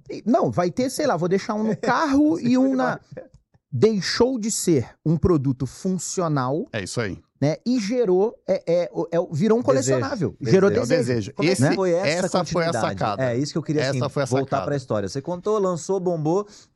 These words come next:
Speaker 2: e eu acho que a pergunta, a dificuldade é, tá bom, como é que eu me mantenho na vanguarda? Pra não ser um
Speaker 3: Exatamente.
Speaker 2: hype que acaba. O que que vocês
Speaker 3: Isso.
Speaker 2: continuaram pensando e lançando novas collabs? Conta aí a sequência do, do, do
Speaker 3: O,
Speaker 2: projeto.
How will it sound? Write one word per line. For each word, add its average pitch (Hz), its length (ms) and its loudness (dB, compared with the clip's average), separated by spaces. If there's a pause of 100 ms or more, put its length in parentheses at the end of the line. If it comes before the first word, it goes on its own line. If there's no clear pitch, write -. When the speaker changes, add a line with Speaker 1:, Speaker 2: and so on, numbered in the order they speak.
(120)
Speaker 2:
e 165 140 -4
eu 165 100 0
acho 170 160 -8
que 175 60 -6
a - 40 -12
pergunta, 160 380 -6
a - 20 -6
dificuldade 147 480 -6
é, 110 120 -2
tá 165 120 -6
bom, 127 240 -4 (120)
como 139 180 -6
é 196 60 -6
que - 100 -18
eu 240 60 -6
me 220 120 -8
mantenho 185 680 -4
na 170 160 0
vanguarda? 120 580 -2 (340)
Pra 117 140 -4
não 95 140 -2
ser 104 100 -6
um 101 120 -2
Speaker 3:
Exatamente. 90 120 -6
Speaker 2:
hype 170 480 -8
que 170 220 -6
acaba. 110 380 -4
O - 40 -12
que - 80 -14
que - 140 -18
vocês 156 460 -4
Speaker 3:
Isso. - 80 -14 (260)
Speaker 2:
continuaram 156 920 -2
pensando 147 680 -4
e 143 40 -2
lançando 139 480 -2
novas 127 800 -6
collabs? 135 580 -6
Conta 143 300 -6
aí 147 140 -2
a 143 60 0
sequência 135 600 -6
do, 117 80 -4
do, 117 60 0
do 104 420 -2
Speaker 3:
O, 104 40 -12
Speaker 2:
projeto. 95 380 -10